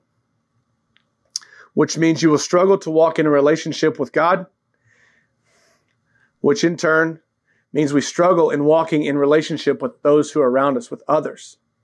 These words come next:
Matthew twenty-two thirty-seven, love God with everything you have, love others as you love you. Trust him. Trust him. If we don't recognize and receive today,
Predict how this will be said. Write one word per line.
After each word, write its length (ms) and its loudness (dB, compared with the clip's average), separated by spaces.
Matthew 320 -4
twenty-two 400 -2
thirty-seven, 460 0
love 320 0
God 180 0
with 200 -2
everything 320 0
you 60 -2
have, 300 -4
love 240 -2
others 320 0
as 140 -8
you 80 -4
love 260 -2
you. 360 -4
Trust 340 -4
him. 160 -6
Trust 300 -4
him. 180 -8
If 160 -2
we 80 2
don't 280 0
recognize 520 0
and 100 0
receive 400 2
today, 420 0